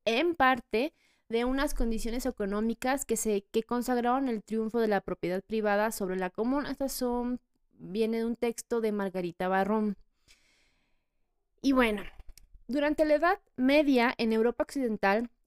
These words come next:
la ig-, la Iglesia Católica desempeñó un papel fundamental en la consolidación del individualismo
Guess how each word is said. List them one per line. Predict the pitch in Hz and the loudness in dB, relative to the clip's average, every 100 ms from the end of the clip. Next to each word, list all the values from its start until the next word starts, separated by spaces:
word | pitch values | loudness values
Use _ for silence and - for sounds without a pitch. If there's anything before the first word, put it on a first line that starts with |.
| _ | _
la | 247 247 | 0 0
ig-, | - - | -2 -4
la | 254 | 0
Iglesia | 247 277 302 359 | 2 2 2 0
Católica | 359 311 - 254 233 220 226 | 0 -2 2 2 2 0 0
desempeñó | 220 - 233 226 240 240 254 | 0 0 -2 0 -2 0 -2
un | 269 330 | -2 0
papel | 320 277 - 240 254 | 0 0 0 -2 -2
fundamental | - 262 269 285 285 254 240 226 202 190 - 233 254 330 - | -4 2 4 4 4 4 4 2 0 -2 0 2 2 0 -2
en | 226 214 | -4 -2
la | 214 | -2
consolidación | - 254 269 285 - 254 233 196 190 - 240 254 254 | -4 -6 -4 -4 -2 -2 -2 -2 -4 -4 -4 -2 0
del | 233 226 | 0 0
individualismo | 226 220 214 208 190 240 262 254 269 | -2 -2 0 2 2 2 2 0 -2